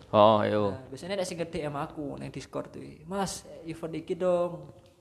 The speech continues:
Speaker 2: podcast iki dong." "Oh iya, siap."
Speaker 1: Hmm, berarti wong-wong lek pengen ngasih masukan iki langsung D M ae ke moderator utawa I O ne langsung ya?
Speaker 2: Hmm, iso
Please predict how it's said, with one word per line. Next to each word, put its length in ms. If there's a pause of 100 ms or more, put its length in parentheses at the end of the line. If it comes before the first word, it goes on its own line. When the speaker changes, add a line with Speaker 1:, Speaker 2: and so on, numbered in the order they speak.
(260)
Speaker 2:
podcast 360
iki 200
dong." 440
"Oh 160
iya, 200
siap." 840
Speaker 1:
Hmm, 240
berarti 280
wong-wong 280
lek 120
pengen 440
ngasih 200
masukan 480
iki 120
langsung 400
D 120
M 220
ae 220
ke 220 (580)
moderator 640
utawa 560
I 120
O 160
ne 160
langsung 360
ya? 180
Speaker 2:
Hmm, 260 (120)
iso 280